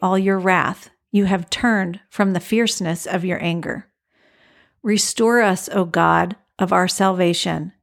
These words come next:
and cause your anger toward us to cease.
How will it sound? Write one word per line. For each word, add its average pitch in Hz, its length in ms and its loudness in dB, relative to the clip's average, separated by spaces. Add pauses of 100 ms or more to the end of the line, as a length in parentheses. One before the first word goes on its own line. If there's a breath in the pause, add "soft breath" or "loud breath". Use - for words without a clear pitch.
and 180 160 -2
cause 196 380 0
your 214 160 -4
anger 190 400 0
toward 185 380 0
us 165 320 -2 (180)
to 175 140 -4
cease. - 540 -6